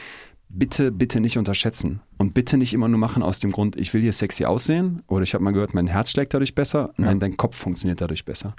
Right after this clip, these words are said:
Speaker 2: Ey, absolut. Also das haben wir auf jeden Fall, glaub ich, in letzter Zeit auch. David ist, äh, noch ein bisschen, <laughs> noch ein bisschen sportlicher unterwegs als ich. Aber ich hab auf jeden Fall in letzter Zeit auch gemerkt, dass dieses Körperliche auf jeden Fall,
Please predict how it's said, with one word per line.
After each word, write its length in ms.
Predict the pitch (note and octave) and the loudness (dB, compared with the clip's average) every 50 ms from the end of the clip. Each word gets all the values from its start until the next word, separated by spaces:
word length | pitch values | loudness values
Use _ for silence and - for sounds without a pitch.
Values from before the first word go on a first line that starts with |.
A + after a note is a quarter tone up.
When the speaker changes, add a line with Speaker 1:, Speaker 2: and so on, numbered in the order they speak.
| - | -4
Speaker 2:
Ey, 120 | - A2+ - | -2 -2 0
absolut. 480 | - B2 - - G#2+ A#2+ A#2 - - - - - - - - - | 0 -2 -2 0 2 2 0 0 -2 -10 -16 -18 -16 -16 -14 -6
Also 240 | - - G#2 G2+ G#2 | 0 0 2 2 2
das 180 | G2+ G#2 G#2 - | 2 2 2 2
haben 140 | A2 G#2+ G#2 | 2 4 4
wir 120 | A2+ A#2 | 4 4
auf 80 | A#2 A2 | 4 4
jeden 160 | A#2 A2 G#2 | 4 2 2
Fall, 260 | G2 G#2+ G#2 G#2 G#2 | 4 4 4 4 2
glaub 180 | G2 G#2+ G#2 G2+ | 2 2 0 2
ich, 60 | G2+ | 2
in 60 | G#2 | 2
letzter 240 | G2+ G2+ G2+ - G#2 - | 0 0 0 -2 -2 0
Zeit 60 | - | 0
auch. 240 | G2+ F#2+ - - F2 | 0 -2 -2 -4 -4
David 260 | E2 F2 F#2 G#2+ A2+ A2 | -2 0 0 0 0 0
ist, 140 | G2 - | 0 2
äh, 240 | - - G#2 G2+ G2+ | 4 6 6 6 6
noch 120 | A2 A#2+ C#3 | 4 4 6
ein 60 | A#2+ - | 6 6
bisschen, 240 | - - - A#2+ | 6 6 6 4
<laughs> 200 | A2 G2 - G2+ G2+ | 4 4 4 4 6
noch 140 | B2 E3+ G3+ | 4 6 4
ein 100 | F3 D#3+ | 4 2
bisschen 220 | D#3 D3 D3 B2 | 2 2 2 2
sportlicher 420 | - - B2 B2+ C3+ C3 A#2 A#2+ | 2 2 2 4 4 4 2 2
unterwegs 360 | G#2 G#2 G2+ G#2 G#2 A2+ A2 G#2 | 2 2 2 2 2 2 2 0
als 140 | F2+ - | -2 0
ich. 280 | - A2+ F#3 - - - - - - - - - - - - - | 0 0 0 0 -2 -10 -12 -18 -18 -18 -18 -18 -18 -20 -18 -10
Aber 180 | - G2 G2 G#2 | -4 -2 0 0
ich 100 | G#2 A#2+ | 0 0
hab 80 | A#2 | 0
auf 100 | A2+ G#2+ A#2+ | 0 2 2
jeden 140 | A2+ A2 | 0 0
Fall 140 | G#2 A#2 G#2+ | 2 2 2
in 60 | G#2+ | 4
letzter 200 | G#2+ G#2+ - A2+ | 4 2 2 2
Zeit 160 | G#2 - G#2 - | 2 2 2 2
auch 140 | F2+ G2+ | 2 2
gemerkt, 400 | - - G2 G2 F#2+ F#2+ - - G2 | 2 2 2 4 2 2 0 0 -4
dass 240 | F2+ E2 - - - | -4 -2 -4 -6 -4
dieses 320 | - G2+ F#2 F#2 F2 - | -4 -2 -2 0 -2 -2
Körperliche 580 | - - A2+ A2+ A2+ - G2+ G2 G2 - - C#2+ | 0 2 4 4 4 4 4 2 2 0 0 0
auf 140 | F2 F2 F#2+ | 0 0 0
jeden 200 | F#2 F#2 F#2+ F2+ | 0 2 2 2
Fall, 320 | - F#2 F2+ F2+ F2+ F2+ | 2 2 4 4 2 0